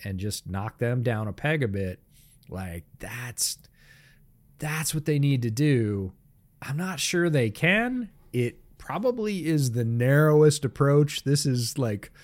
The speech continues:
coming in over the mountains to the short strip on a rainy night, trying to just set that thing down in the perfect patch.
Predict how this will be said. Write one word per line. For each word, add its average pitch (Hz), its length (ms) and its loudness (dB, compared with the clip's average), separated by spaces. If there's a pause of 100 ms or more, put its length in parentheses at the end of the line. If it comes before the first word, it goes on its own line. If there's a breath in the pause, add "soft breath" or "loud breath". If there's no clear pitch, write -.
(220 soft breath)
coming 151 380 4
in 143 220 6
over 135 240 2
the 127 80 0
mountains 127 540 -2
to - 100 0
the 113 140 -2
short 139 400 2
strip 131 480 -2
on 120 120 -4
a 117 60 -6
rainy 123 340 -2
night, 123 400 0
trying 123 220 -2
to 117 100 -4
just 113 420 -4
set 135 260 -4
that 120 260 -4
thing 117 240 -4
down 117 260 -4
in 113 80 -6
the 107 60 -6
perfect 113 440 -6
patch. 123 460 -8